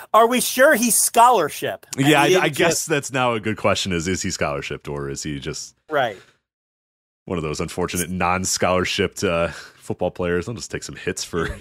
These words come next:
Speaker 1: Walk on.
Speaker 2: <laughs> Maybe you'll give me a <laughs> scholarship. Probably not.
Speaker 1: Like
Speaker 2: Yeah. I don't know.
Speaker 1: Rudy, Rudy Rudiger.
Speaker 2: Yeah. <laughs> Right. right.
Speaker 1: Uh, uh,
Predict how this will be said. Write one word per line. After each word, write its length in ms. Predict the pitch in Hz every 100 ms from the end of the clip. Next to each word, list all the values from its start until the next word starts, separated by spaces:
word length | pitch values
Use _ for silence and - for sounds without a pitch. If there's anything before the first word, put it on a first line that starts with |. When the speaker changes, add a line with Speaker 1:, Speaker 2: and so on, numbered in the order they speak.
| 113
Speaker 1:
Walk 220 | 143 135 -
on. 360 | 123 123 123 123
Speaker 2:
<laughs> 20 |
Maybe 380 | 143 156 151 143
you'll 120 | 147
give 160 | 151
me 80 | 160
a 80 | 156
<laughs> 640 | - - 117 - - 170
scholarship. 640 | - - 165 185 226 - - _ 156 _
Probably 440 | - 98 92 82 95
not. 320 | 180 214 - - - - - - - - - - -
Speaker 1:
Like 80 | 104
Speaker 2:
Yeah. 200 | 73 71 _ _ -
I 80 | 143
don't 100 | 139
know. 140 | 98
Speaker 1:
Rudy, 420 | 113 131 139 127 - _ _
Rudy 300 | 110 127 139
Rudiger. 520 | 127 131 139 131 143 - -
Speaker 2:
Yeah. 180 | 175 -
<laughs> 240 | 147 - 117
Right. 160 | 98
right. 20 | -
Speaker 1:
Uh, 300 | 113 101 98 _ _ _ _ _ _ _ _ _ _ _ -
uh, 200 | - -